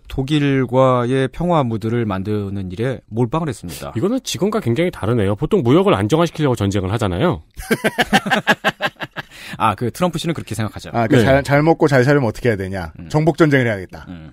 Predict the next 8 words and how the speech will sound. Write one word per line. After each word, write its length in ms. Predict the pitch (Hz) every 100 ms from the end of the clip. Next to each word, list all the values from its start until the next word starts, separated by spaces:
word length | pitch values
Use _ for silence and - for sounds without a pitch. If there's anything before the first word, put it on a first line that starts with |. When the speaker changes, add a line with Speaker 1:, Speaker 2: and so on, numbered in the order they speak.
| -
Speaker 3:
보통 220 | 139 147
그렇게 160 | 131 127
생각하는데. 360 | 117 107 107
Speaker 2:
그렇죠. 320 | 131 127 104 82
Speaker 1:
네. 160 | 98 107
Speaker 3:
네. 300 | 113 78 73 - - - - _ -
Speaker 1:
음. 340 | 117 117 95 90
Speaker 3:
아, 60 | -